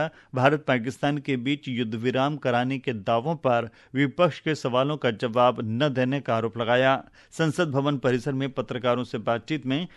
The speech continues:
श्री गांधी ने कहा कि विपक्ष ऑपरेशन सिंदूर पर चर्चा चाहता है। निर्वाचन आयोग ने कहा है कि बिहार में विशेष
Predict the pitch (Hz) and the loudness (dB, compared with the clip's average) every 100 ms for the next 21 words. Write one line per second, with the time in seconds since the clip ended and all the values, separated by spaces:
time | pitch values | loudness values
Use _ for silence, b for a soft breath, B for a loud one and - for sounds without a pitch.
0 | b - 151 131 139 135 165 151 131 127 | b -2 0 2 2 2 -2 -4 -2 -4
1 | 143 127 104 110 147 151 - 156 156 b | -4 -6 -6 -2 2 2 0 -6 -6 b
2 | b 139 135 123 151 139 147 135 - 127 | b 2 2 2 0 -2 -4 -4 -2 -2
3 | 123 151 165 151 123 117 117 - 143 135 | 0 0 -2 2 4 4 2 0 -2 0
4 | 147 135 139 117 110 127 113 131 139 - | 0 0 0 0 2 0 2 0 -2 -6
5 | _ _ _ b 151 160 180 196 254 196 | _ _ _ b 2 6 6 4 4 4
6 | 160 196 226 180 131 131 151 165 175 147 | 4 4 2 0 0 2 2 -2 -2 -2
7 | 107 123 120 151 165 160 180 165 110 131 | 0 -2 2 2 0 -2 -2 -2 0 0
8 | - 165 170 190 | 0 0 0 -2